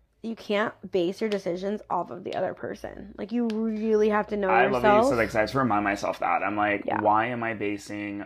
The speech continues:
Speaker 2: my healing and wait time on their lack of capability of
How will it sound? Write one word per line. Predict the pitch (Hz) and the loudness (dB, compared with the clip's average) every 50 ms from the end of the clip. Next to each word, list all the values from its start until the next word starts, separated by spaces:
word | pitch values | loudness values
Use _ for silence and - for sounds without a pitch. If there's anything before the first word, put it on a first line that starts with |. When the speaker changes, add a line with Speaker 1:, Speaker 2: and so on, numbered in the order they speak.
| - - | -12 -14
Speaker 2:
my | 101 104 104 98 98 98 98 95 95 95 | -14 -8 -6 -6 -4 -4 -6 -6 -8 -8
healing | 98 - - - 104 104 101 101 101 98 98 95 98 - | -10 -12 -12 -10 -8 -8 -6 -4 -4 -6 -6 -6 -8 -10
and | - 98 98 98 | -10 -10 -10 -8
wait | 98 98 98 92 - | -6 -6 -6 -6 -8
time | - - - - 92 95 95 95 95 95 - _ _ - | -12 -14 -12 -10 -10 -10 -10 -12 -14 -16 -18 _ _ -10
on | 98 98 95 95 95 95 - | -8 -6 -6 -8 -10 -14 -16
their | 104 101 101 - 104 101 101 104 101 101 98 - - | -18 -20 -14 -10 -6 -6 -4 -4 -4 -6 -6 -8 -10
lack | - 123 113 104 95 95 - - | -10 -6 -4 -4 -4 -4 -6 -10
of | 110 92 - | -10 -10 -10
capability | - - 92 - 98 98 101 101 98 98 98 98 - | -12 -12 -12 -12 -10 -8 -4 -4 -4 -4 -4 -6 -8
of | 90 90 - 233 240 | -6 -4 -2 -2 -2